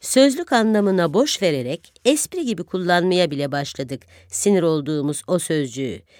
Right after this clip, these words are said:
Gavur elleri, gavur icadı, elin gavuru falan diyerekten. Gavur Dağı salatası da var.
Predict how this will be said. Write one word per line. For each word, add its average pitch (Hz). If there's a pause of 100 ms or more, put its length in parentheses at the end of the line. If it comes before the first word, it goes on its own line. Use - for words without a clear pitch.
(180)
Gavur 202
elleri, 147
gavur 165
icadı, 135
elin 170
gavuru 135
falan 170
diyerekten. 117 (400)
Gavur 240
Dağı 190
salatası 202
da 170
var. 135